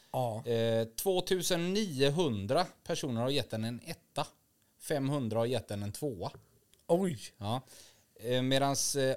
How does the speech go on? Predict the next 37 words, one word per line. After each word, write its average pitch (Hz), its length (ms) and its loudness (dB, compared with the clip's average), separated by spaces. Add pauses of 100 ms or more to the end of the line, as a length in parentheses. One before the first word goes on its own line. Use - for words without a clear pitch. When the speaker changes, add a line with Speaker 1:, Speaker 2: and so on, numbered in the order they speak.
Speaker 2:
åttioåtta 175 600 -2
tusen 131 360 -4
har 131 60 -2
gett 127 180 -2
den 110 140 -2
en 104 120 -2
tia 123 420 -6 (220)
och, 117 400 -6
eh, 107 320 -2
femtiotre 127 680 -4
tusen 98 440 -6
har 101 80 -6
gett 101 280 -8
den 87 360 -10
en 98 280 -6
nia. 123 400 -6 (1040)
Så 147 220 2
är 127 60 4
betygen 104 420 -4
idag. 107 400 4
Speaker 1:
Ja. 135 300 6
Speaker 2:
Den 113 140 0
här, 95 420 -2
eh, 92 420 -10
jag 82 80 -16
vet 110 180 -10
inte 107 140 -12
vad 95 240 -10
har 90 240 -8
vi 110 80 -10
för 151 80 -8
datum 143 320 -8
idag? 110 180 -8
Tjugoåttonde 120 420 -4
juli 110 300 -6 (480)
är 107 120 -4
det. - 100 -8